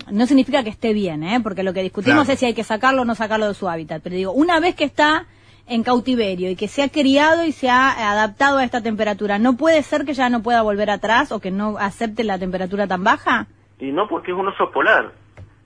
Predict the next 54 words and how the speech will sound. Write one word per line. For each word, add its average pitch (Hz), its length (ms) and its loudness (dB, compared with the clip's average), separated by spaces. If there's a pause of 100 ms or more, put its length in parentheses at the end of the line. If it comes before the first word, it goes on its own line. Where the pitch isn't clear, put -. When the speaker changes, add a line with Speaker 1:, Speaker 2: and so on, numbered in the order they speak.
(120)
Speaker 3:
que 123 80 -8
tiene, 190 380 -4
eh, - 280 -4
el 123 160 -2
equipo 165 600 -2
de, 131 180 0
de 120 180 -6
su, 120 340 -4 (480)
de 117 160 -4
su 120 140 -8
cuerpo, 165 480 0
de, 120 100 0
de, 113 480 2 (180)
de 110 120 -2
su 131 120 -8
sistema, 160 720 0
está, 139 340 -4
es 175 60 -2
de 170 120 2
un, 185 100 2
es 156 300 -6
un 170 120 -4
oso 165 180 -6
polar, 175 340 0
o 127 120 -4
sea, 151 240 2 (480)
es 165 140 -12
como 185 240 0
si 185 60 0
vos 196 180 4
vayas 202 260 4
a, 202 140 4
a, 143 640 2
a, 123 260 -2
andate 185 260 0
a 202 60 2
vivir 202 260 0
a 202 80 6
la 180 120 2
Antártida, 123 560 -2
¿vos 170 160 -2
te 180 80 0
vas 185 80 4
a 185 80 4
acostumbrar 165 440 -2
en 320 80 -4
veintiún 151 320 -4
años 180 200 0
a - 20 2
estar 156 220 2
desnuda 165 460 0
en 156 40 0
el 139 140 -2
hielo? 185 360 -2